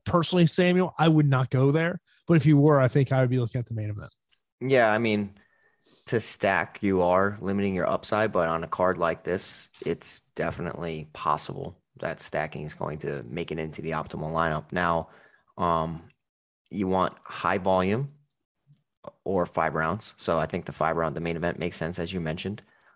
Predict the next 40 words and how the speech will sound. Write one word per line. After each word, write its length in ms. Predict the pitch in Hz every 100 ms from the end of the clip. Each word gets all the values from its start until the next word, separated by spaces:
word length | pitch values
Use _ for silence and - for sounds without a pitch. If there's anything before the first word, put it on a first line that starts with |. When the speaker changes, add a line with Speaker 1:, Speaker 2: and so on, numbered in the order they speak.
| _ _ -
Speaker 2:
I 100 | 104
also 360 | - 117 147 123
think 280 | - 113 95
if 80 |
somebody's 380 | - 104 101 82
so, 340 | - - 107 107
so 240 | - 95
cheap 400 | 82 - 90 -
that 160 | 82 -
even 260 | 98 110 104
in, 200 | 92 -
if 100 | -
they 140 | 90
can 120 | - 92
have 260 | 90 -
some 360 | - - 101 101
success 460 | - - - 80
for, 140 | - 82
like, 180 | 82 -
a 60 |
round 300 | 73 80 92
and 100 | 87
a 40 | 80
half, 480 | 90 80 69 - _ _ _ _ -
then 320 | 82 80 78
they're 180 | - 85
in 80 | 80
an 100 | 73
interesting 440 | 82 - - 76
spot. 500 | 71 - 80 69 - - -
Now, 160 | 85 80
that's 160 | 92 -
a 60 |
fight 200 | - 107
we 80 | -
haven't 180 | 101 92
talked 260 | 104 95
about 260 | 78 80 -
yet, 260 | 76 - _ _ _ -
but 340 | 98 90 -